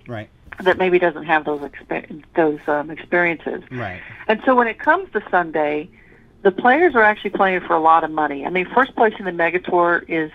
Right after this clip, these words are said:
Speaker 2: a thousand dollars, and I'm not even talking about the Calcutta, which is normally twice that,
Speaker 1: Yeah.
Speaker 2: sometimes three times that.
Speaker 1: Right, right, right.
Speaker 2: And so, and that's just first place. And so second place, you know, is still a lot of money, third, fourth. I mean, it's still, no matter what, it's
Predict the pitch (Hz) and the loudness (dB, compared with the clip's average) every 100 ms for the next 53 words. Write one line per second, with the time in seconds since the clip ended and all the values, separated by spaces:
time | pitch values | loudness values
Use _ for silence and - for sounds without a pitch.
0 | - 175 - 165 170 175 156 151 175 180 | -4 0 4 4 2 2 4 4 4 0
1 | 185 - 175 175 180 190 175 170 160 160 | -4 -6 0 2 4 2 0 -2 0 0
2 | 160 160 160 139 165 151 - 156 175 170 | 2 0 0 0 0 0 0 0 0 -2
3 | - 147 - 160 160 165 160 160 151 _ | -4 -8 -6 -2 0 0 -2 -4 -8 _
4 | _ - - 156 165 - 117 359 - 139 | _ -8 0 2 0 0 0 0 -6 -8
5 | 131 90 - 170 - 180 214 214 214 220 | -6 -4 -4 -4 -4 -4 -2 -4 0 0
6 | 226 117 127 107 95 107 120 - 101 123 | 0 -2 -4 -8 -10 -12 -12 -14 -16 -14
7 | - 214 208 208 - 226 208 196 220 254 | -2 0 0 -2 2 6 6 4 4 0
8 | - 226 - 202 165 - 196 - - 170 | 2 -2 2 0 2 2 4 2 -4 -12
9 | - 180 - 185 - - 165 156 - - | -4 -2 0 -2 -4 0 0 0 -8 -20
10 | - 196 165 151 160 - 190 170 165 165 | -10 -4 0 2 2 2 4 6 6 4
11 | 160 156 156 160 160 160 160 - 160 160 | 2 -2 -2 -4 -2 0 0 2 2 2
12 | 160 165 180 180 - - 226 196 208 233 | 0 -4 -4 -6 -6 2 4 4 4 4
13 | 208 170 180 156 151 | 4 4 2 2 -4